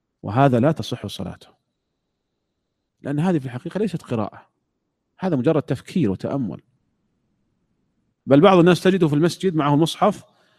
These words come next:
ولا يتلفظ بالقراءة، يطالع هكذا. هذه، هل هذه قراءة؟ هذه ليست قراءة، ولا يجرى عليها أجر القراءة، هذا مجرد تأمل وت-، وت-، وتفكر. لا بد من التلفظ باللسان، لا بد،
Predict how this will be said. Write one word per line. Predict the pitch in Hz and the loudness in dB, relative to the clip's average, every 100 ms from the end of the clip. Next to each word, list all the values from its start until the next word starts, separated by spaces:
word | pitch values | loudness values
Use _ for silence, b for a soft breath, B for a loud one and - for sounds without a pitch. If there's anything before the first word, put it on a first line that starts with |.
| _ _ _ _ - | _ _ _ _ -2
ولا | 185 | 2
يتلفظ | 214 190 170 147 | 2 0 0 -2
بالقراءة، | 113 107 107 80 - _ _ _ _ _ - - | -6 -8 -6 -6 -8 _ _ _ _ _ -20 -10
يطالع | 151 160 107 87 | -2 0 0 -2
هكذا. | 117 - _ _ _ _ _ _ _ _ _ | -8 -10 _ _ _ _ _ _ _ _ _
هذه، | 151 160 147 151 | 0 0 2 4
هل | 165 | 4
هذه | 147 | 4
قراءة؟ | - 131 117 165 151 _ _ _ _ _ | 2 0 2 0 -2 _ _ _ _ _
هذه | - 160 | -12 -4
ليست | 196 156 | -4 -4
قراءة، | - 117 - | -6 -6 -4
ولا | 147 202 | 0 4
يجرى | 170 131 | 4 4
عليها | 120 123 117 | 2 2 2
أجر | 120 117 | 0 -2
القراءة، | - 110 87 - _ _ _ _ _ _ _ _ _ | -2 -6 -6 -12 _ _ _ _ _ _ _ _ _
هذا | 220 | 0
مجرد | 123 123 139 | 2 4 2
تأمل | - - 175 117 143 | 0 -2 0 0 -2
وت-، | 131 117 - | -6 -14 -10
وت-، | 127 - | -8 -8
وتفكر. | - 131 160 - - - _ _ _ _ _ _ _ _ _ _ _ _ | -4 0 0 0 -16 -16 _ _ _ _ _ _ _ _ _ _ _ _
لا | 110 165 | 2 6
بد | 202 165 | 6 6
من | 156 | 4
التلفظ | 143 143 - 123 | 4 0 0 -2
باللسان، | 120 107 - 135 95 | 0 0 0 -2 -2
لا | 80 139 | 0 0
بد، | 127 - - | 0 -4 -14